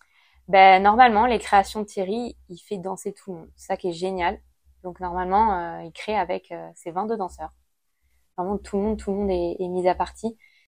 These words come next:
Mais malheureusement, voilà, euh, il y a des blessés parfois. Euh, c'est la vie, hein. <laughs> C'est la vie de sportif, de danseur, voilà. Et là, euh, ben, en fait, t'es obligé de faire une version réduite. Donc, c'est-à-dire que, bah, je me souviens très bien pa-, pour la création de Noé.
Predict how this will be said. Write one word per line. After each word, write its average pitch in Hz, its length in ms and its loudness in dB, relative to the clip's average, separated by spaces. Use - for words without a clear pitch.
Mais 214 300 6
malheureusement, 190 720 4
voilà, 156 380 -6
euh, 185 40 -10
il 175 60 -16
y 175 60 -4
a 185 80 -2
des 196 140 -2
blessés 185 480 -6
parfois. 190 680 -4
Euh, 165 380 -6
c'est 165 60 -18
la 160 120 -10
vie, 180 160 -8
hein. 208 200 -4
<laughs> - 40 -20
C'est - 280 -14
la - 20 -10
vie 196 140 -12
de 170 340 -4
sportif, 220 520 -2
de 190 120 -8
danseur, 190 440 0
voilà. 208 300 0
Et 202 100 6
là, 185 460 8
euh, 170 40 -2
ben, 165 140 -6
en 160 60 -8
fait, 202 140 -6
t'es 185 140 -10
obligé 175 260 -8
de 202 60 -16
faire 202 120 -10
une 175 100 -10
version 170 280 -10
réduite. 175 280 -6
Donc, 185 160 -4
c'est-à-dire 185 600 -2
que, 196 300 -2
bah, 175 340 -4
je 170 100 -10
me 190 80 -2
souviens 190 200 -4
très 208 160 -6
bien 208 220 0
pa-, 190 280 0
pour - 140 0
la 180 80 2
création 190 320 -6
de 185 60 -8
Noé. 196 320 -2